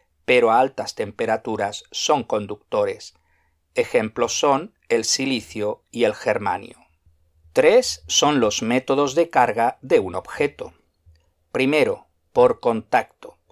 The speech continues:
Como su nombre indica, se ponen en contacto un cuerpo neutro con otro cargado.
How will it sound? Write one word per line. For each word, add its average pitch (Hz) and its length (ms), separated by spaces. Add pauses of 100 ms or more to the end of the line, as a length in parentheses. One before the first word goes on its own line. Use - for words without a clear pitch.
(300)
Como 131 260
su 120 160
nombre 107 300
indica, 131 560
se - 300
ponen 135 340
en 107 120
contacto 123 880
un 170 220
cuerpo 107 480
neutro 110 600 (100)
con 156 180
otro 107 240
cargado. 110 540